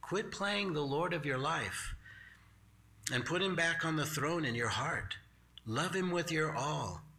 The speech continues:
because he gave you his all. If we do not,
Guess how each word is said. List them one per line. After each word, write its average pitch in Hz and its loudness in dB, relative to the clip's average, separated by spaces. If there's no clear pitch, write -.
because 117 -2
he 117 -2
gave 120 -2
you 139 -4
his 104 -2
all. 85 -10
If 147 0
we 156 2
do 165 2
not, 151 2